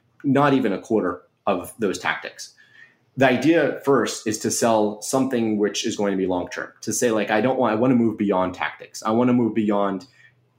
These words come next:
X amount of pieces of content per month. I wanna start focusing on something long-term." Who is our search user? Something you might wanna do first is figure out personas, like, who are the people searching and what does their buyer journey look like?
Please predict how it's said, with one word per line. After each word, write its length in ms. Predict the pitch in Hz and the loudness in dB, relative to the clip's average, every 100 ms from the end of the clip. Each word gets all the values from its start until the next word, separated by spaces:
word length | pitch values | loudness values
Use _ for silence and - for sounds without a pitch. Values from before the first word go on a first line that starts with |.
| - | -6
X 180 | 120 - | -4 -2
amount 220 | 117 104 | -2 -2
of 60 | - | -4
pieces 260 | 101 - | -6 -6
of 80 | 98 | -8
content 400 | - 98 98 85 | -6 -6 -6 -10
per 140 | - | -8
month. 320 | 95 78 - - _ _ - | -6 -8 -12 -20 _ _ -2
I 60 | 117 | 0
wanna 200 | 139 143 | 2 0
start 280 | 143 110 | 0 -2
focusing 420 | 120 107 104 - 101 | 0 0 -2 -4 -4
on 80 | |
something 340 | 92 98 98 92 | -4 -6 -6 -4
long-term." 460 | 92 90 - - - _ _ - - | -2 -4 -6 -12 -14 _ _ -20 0
Who 200 | 170 202 | 2 4
is 100 | 143 | 2
our 100 | 123 | 0
search 360 | - 120 - | 0 -2 -2
user? 400 | 110 104 117 117 _ _ _ _ _ - | -2 0 -2 -4 _ _ _ _ _ -10
Something 380 | - 110 110 | -6 -4 -2
you 60 | 110 | 0
might 180 | 104 104 | 0 0
wanna 200 | 104 101 | -2 -2
do 100 | 101 | -4
first 540 | - 180 175 - - | -2 -2 -2 -6 -4
is 380 | 110 95 - - _ | -2 -2 -6 -16 _
figure 260 | 113 98 | -4 0
out 120 | 95 - | 0 -2
personas, 460 | 98 135 135 120 | -2 0 0 0
like, 140 | 104 - | -2 0
who 140 | 208 | 0
are 40 | |
the 60 | 277 | 0
people 300 | - 139 120 | -2 -2 -2
searching 520 | - 117 143 170 165 | -4 -4 -2 -2 -2
and 240 | 120 110 104 | -2 -2 0
what 120 | 120 | 2
does 220 | 131 - | 2 0
their 120 | 110 | -2
buyer 380 | 90 95 104 98 | -2 0 0 0
journey 380 | 92 101 98 90 | -2 -4 -2 -2
look 260 | 90 90 175 | -4 -4 -2
like? 280 | 240 - | -2 -6